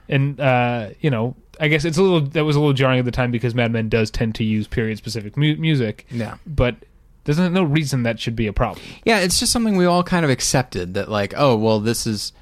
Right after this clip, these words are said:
Speaker 2: it's like, well, yeah, th-, there's no music playing
Speaker 1: <laughs>
Speaker 2: anyway.
Speaker 1: Yeah.
Speaker 2: So w-,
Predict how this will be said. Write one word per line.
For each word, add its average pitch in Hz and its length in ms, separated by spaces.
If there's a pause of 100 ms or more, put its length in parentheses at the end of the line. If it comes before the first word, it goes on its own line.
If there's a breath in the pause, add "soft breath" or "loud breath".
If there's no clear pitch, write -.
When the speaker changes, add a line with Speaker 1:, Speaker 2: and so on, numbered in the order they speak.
(100 soft breath)
Speaker 2:
it's 147 60
like, 143 100
well, 156 260
yeah, 120 300
th-, 98 120 (240)
there's 120 160
no 151 120
music 117 360
playing - 460 (180)
Speaker 1:
<laughs> 160 360
Speaker 2:
anyway. 160 400 (260)
Speaker 1:
Yeah. 131 240
Speaker 2:
So 113 400 (100)
w-, 110 280